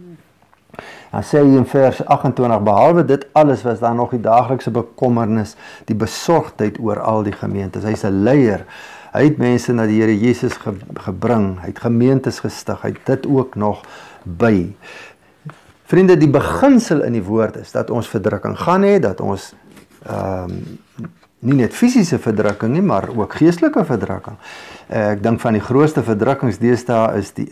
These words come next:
in die kerk self, die, jy weet, die, die afdwaal van die kerk, van die waarheid af en die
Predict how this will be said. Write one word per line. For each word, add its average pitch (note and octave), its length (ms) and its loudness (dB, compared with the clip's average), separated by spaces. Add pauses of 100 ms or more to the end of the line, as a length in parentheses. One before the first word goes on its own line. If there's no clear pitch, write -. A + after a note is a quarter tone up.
in G#2 80 -2
die G2 80 -4
kerk B2 320 -2
self, F3 460 0 (100)
die, G2+ 80 0 (140)
jy G2 100 -4
weet, G2+ 160 -4
die, G2+ 160 -4
die F#2+ 220 -4 (180)
afdwaal C#3 640 2
van A#2 160 -4
die G2+ 160 -6
kerk, A#2 320 -2
van G#2 140 -4
die G2+ 80 -2
waarheid B2 420 0
af - 240 -6
en G2 220 -8
die G2 160 -6